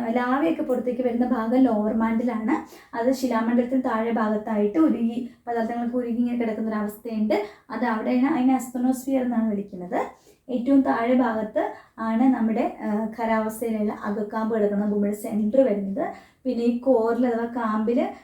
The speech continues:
നിക്കലും അയണും കാണുന്നുണ്ട്, നിഫെ കാണപ്പെടുന്നത് അവിടെയാണ്. ഓക്കെ, ഇനി ഒരു പ്രധാനപ്പെട്ട പോയിന്റ് കൂടെ ഉണ്ട്. അതായത് ഈ ഭൂവൽക്കത്തിനെയും മാൻഡിലിനെയും കൂടെ തമ്മിൽ, ഭൂവൽക്കവും മാൻഡിലും തമ്മിൽ സെപ്പറേറ്റ് ചെയ്യുന്ന ഒരു ഭാഗം ഉണ്ടല്ലോ,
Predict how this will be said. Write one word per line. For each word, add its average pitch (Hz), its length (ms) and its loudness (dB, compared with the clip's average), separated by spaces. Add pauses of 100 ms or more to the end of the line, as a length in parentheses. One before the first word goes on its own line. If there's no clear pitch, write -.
(160)
നിക്കലും 262 580 4
അയണും 226 360 0
കാണുന്നുണ്ട്, 220 460 2
നിഫെ 269 400 2 (140)
കാണപ്പെടുന്നത് 220 500 0
അവിടെയാണ്. 190 480 -4 (280)
ഓക്കെ, 226 280 -2 (1500)
ഇനി 320 120 4
ഒരു 302 160 0
പ്രധാനപ്പെട്ട 262 480 -6
പോയിന്റ് 240 320 -8
കൂടെ 233 140 -6
ഉണ്ട്. 196 240 -6 (280)
അതായത് 254 280 -2
ഈ 294 140 -4
ഭൂവൽക്കത്തിനെയും 320 840 -2
മാൻഡിലിനെയും 262 640 -2
കൂടെ 277 140 -6
തമ്മിൽ, 226 280 -6 (260)
ഭൂവൽക്കവും 294 540 -4
മാൻഡിലും 254 420 -2
തമ്മിൽ 240 200 -2 (180)
സെപ്പറേറ്റ് 233 400 -8
ചെയ്യുന്ന 240 220 -6
ഒരു 220 100 -8
ഭാഗം 202 300 -6
ഉണ്ടല്ലോ, 185 300 -8